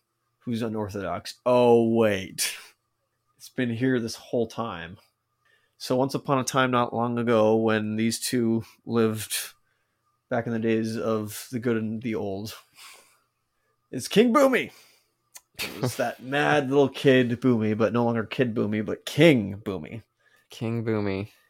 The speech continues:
Speaker 1: And I gotta say, I kinda, I almost wish that there was a lot more, not drama, but I, I kinda wish that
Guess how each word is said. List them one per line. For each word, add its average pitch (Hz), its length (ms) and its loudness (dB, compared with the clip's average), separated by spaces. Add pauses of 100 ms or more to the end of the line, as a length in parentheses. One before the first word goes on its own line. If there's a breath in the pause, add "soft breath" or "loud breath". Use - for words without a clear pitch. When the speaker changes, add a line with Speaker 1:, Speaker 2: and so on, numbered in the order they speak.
(160 soft breath)
Speaker 1:
And 113 360 -4
I 120 140 4
gotta 139 220 6
say, 117 320 2
I 110 80 2
kinda, 113 440 -4 (640)
I 143 100 6
almost 156 440 2
wish 135 360 2
that 107 360 -2 (920)
there 131 140 2
was 127 120 0
a 123 60 0
lot 120 200 2
more, 117 300 0
not 127 220 -4
drama, 117 320 -2
but 107 160 -2
I, 104 300 -4
I - 20 -10
kinda 120 240 -4
wish 113 240 -2
that 104 320 -2